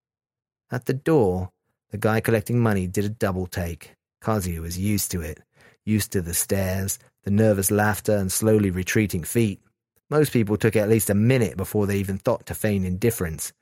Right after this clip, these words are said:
But it wasn't just the tattoos this time. Kazuya found himself manhandled from his place slouching against the wall near the bar.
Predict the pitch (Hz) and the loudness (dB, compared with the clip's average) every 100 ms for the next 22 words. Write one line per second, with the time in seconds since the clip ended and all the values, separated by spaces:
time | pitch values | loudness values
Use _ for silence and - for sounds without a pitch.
0 | _ _ _ _ _ - 165 170 151 117 | _ _ _ _ _ -2 2 2 2 0
1 | 113 95 107 92 - 135 113 92 110 - | 0 0 -2 0 2 4 2 2 0 0
2 | 85 82 85 - _ _ - _ 127 117 | -4 -6 -8 -10 _ _ -20 _ 0 2
3 | 104 92 110 104 98 107 98 98 110 110 | 2 2 0 0 0 0 0 0 2 2
4 | 95 98 90 92 110 101 95 98 - 104 | 2 0 -2 -2 0 0 0 -2 0 0
5 | 92 - 101 95 98 95 104 92 101 107 | 0 0 0 0 -2 0 -2 -2 2 4
6 | 110 101 98 92 98 107 92 82 | 4 2 0 -2 0 2 2 -2